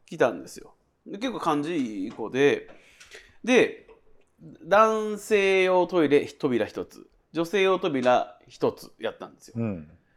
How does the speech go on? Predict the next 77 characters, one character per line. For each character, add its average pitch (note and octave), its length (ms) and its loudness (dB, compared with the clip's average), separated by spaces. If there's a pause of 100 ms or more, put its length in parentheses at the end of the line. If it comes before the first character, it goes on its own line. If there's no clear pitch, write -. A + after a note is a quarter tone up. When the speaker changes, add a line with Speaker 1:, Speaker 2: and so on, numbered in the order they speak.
(140)
Speaker 1:
で、 G3+ 180 2
男 D#3+ 220 0
性 D#3+ 120 -2
用 E3+ 140 0
じ D3 80 -8
ゃ - 20 -8
な - 40 -10
い - 40 -12
で - 40 -16
す - 60 -20
か。 - 140 -8
で、 F#3 80 -2
こ A#3+ 180 2
ん C4+ 80 6
な C4+ 80 4
普 G3+ 140 -6
通 C4 460 2
の D3+ 340 0 (480)
扉 D#3+ 320 4
な F2+ 120 -4
ん - 120 -16
で、 B2 400 0 (600)
個 C4 180 0
室 - 360 -10 (720)
Speaker 2:
う A2+ 60 -6
ん。 G#2+ 200 -8
Speaker 1:
っ - 40 -18
て F3 120 -2
思 D3 200 2
い D3 60 2
ま C3+ 240 2
す - 460 -12
や A2 120 -2
ん。 - 260 -14
Speaker 2:
う G#2+ 40 -4
ん。 F#2+ 100 -8
Speaker 1:
ち D#2+ 240 -16
っ C3 40 -14
ち - 140 -6
ゃ B2+ 60 2
い、 G2+ 140 -6 (100)
あ A2+ 100 -4
の、 G#2+ 180 -8
Speaker 2:
う F2+ 60 -14
ん。 - 60 -20 (1000)
Speaker 1:
だ - 120 4
か C#3 100 6
ら、 B2+ 360 6 (460)
あ C3+ 120 4
の、 A#2 260 0
「あ、 F#3+ 60 8
も G3+ 120 -2
う - 20 -2
ど C4 160 6
う - 20 0
ぞ、 F#3+ 140 0
僕、 D#3+ 260 -2
僕 F3 220 -2
行 D#3+ 120 -4
け G3+ 100 -2
る F#3 80 -4
か B2 140 0
ら、 E2 120 -4
ど E3 200 -2
う - 20 -6
ぞ」 A#2+ 180 -2
っ - 20 -10 (260)
て - 60 -12
言 - 40 -14
っ - 80 -20
て、 - 140 -16
言 A2+ 100 -6
っ - 20 -8
て。 G2 80 -10
Speaker 2:
う - 20 -18
ん。 E2 40 -20
Speaker 1:
で、 D#2+ 120 -16